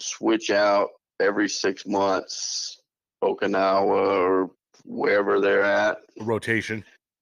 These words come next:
Speaker 1: Yeah. You know, it was, we get there and we go to Camp Schwab, and it's like, we go from the desert to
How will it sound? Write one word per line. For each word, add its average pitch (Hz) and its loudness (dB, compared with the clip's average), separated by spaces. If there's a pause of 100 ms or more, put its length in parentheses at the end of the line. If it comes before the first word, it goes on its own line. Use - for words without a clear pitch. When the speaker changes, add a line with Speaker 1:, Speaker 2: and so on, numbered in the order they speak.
(540)
Speaker 1:
Yeah. 92 2 (640)
You 101 0
know, 95 4
it 107 2
was, 110 -2 (1080)
we 101 -2
get 107 -4
there 113 2 (420)
and 95 -4
we 98 0
go 98 2
to 92 0
Camp 92 -4
Schwab, 87 0
and 90 -4
it's - -8
like, 87 0 (1160)
we 101 -4
go 101 2
from 101 -4
the 110 0
desert 101 0 (600)
to 90 2